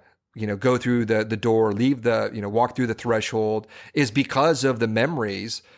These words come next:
like, of her, of the past, of who she was, of, of what, you know, sh-, the, the hope that is diminished, uh, the future that was to be that, that isn't. Um, but I do really do, I really do believe that she is going to have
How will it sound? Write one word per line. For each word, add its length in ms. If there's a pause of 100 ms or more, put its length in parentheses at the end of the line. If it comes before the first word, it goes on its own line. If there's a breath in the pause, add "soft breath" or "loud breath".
(140 soft breath)
like, 160
of 140
her, 160 (120)
of 120
the 80
past, 560
of 120
who 180
she 200
was, 560
of, 200
of 200
what, 240 (240 loud breath)
you 100
know, 280
sh-, 160
the, 240
the 120
hope 360
that 280 (300 loud breath)
is 220
diminished, 640 (320 soft breath)
uh, 80
the 120
future 440
that 200
was 200
to 140
be 420
that, 300
that 200
isn't. 480 (380 loud breath)
Um, 340
but 120
I 60
do 260
really 240
do, 300
I 80
really 260
do 160
believe 380
that 100
she 220
is 100
going 240
to 80
have 500